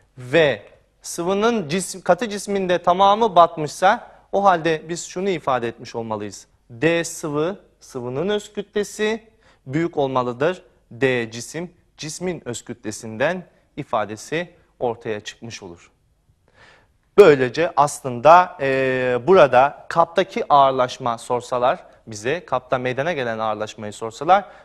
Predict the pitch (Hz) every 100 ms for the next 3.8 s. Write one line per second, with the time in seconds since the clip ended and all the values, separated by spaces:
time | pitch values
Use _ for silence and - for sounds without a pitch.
0 | _ 127 110 131 135 101 - 151 170 -
1 | _ _ 135 107 - _ - 135 - -
2 | 147 165 - 127 - 117 113 113 113 -
3 | 143 156 - 127 120 101 190 -